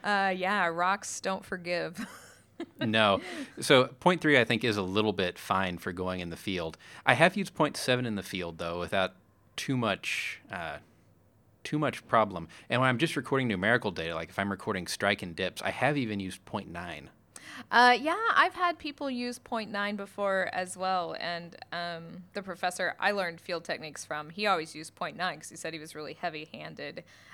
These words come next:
Speaker 1: I think you just have to be very precise at where you're taking the measurements. And I think it makes, you have to be a little bit more aware if you're gonna use a big pencil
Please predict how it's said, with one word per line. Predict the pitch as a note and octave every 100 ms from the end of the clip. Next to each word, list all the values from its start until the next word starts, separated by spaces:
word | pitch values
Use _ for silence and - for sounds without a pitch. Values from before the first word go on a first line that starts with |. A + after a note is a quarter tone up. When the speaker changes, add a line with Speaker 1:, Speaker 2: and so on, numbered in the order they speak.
| -
Speaker 1:
I | -
think | A3
you | A3+
just | G#3+ G#3+
have | - G#3 -
to |
be | F#3+ F#3
very | E3 F3+ F3+ F#3 F#3+
precise | F#3+ - F#3 - F3+ E3 D#3 - - - _ _ _ _
at | E3 -
where | F3+ F3
you're | E3+ E3+
taking | - E3+ F3 E3+
the |
measurements. | D#3+ E3 E3+ A3 C4+ D#4+ -
And | -
I | F#3
think | F#3 G#3+
it | G#3
makes, | - F#3 F3+ - - - _ _ _ _ _ -
you | F#3+
have | G3+ G3+
to | F#3+
be |
a | F#3
little | F3 F#3
bit | F3+
more | D#3 D#3+
aware | D#3 D3+ D3+
if | D#3+
you're | E3
gonna | E3
use | D#3+ D#3+ D#3+ - -
a | E3
big | E3+ E3
pencil | - A3 A3+ F3 D#3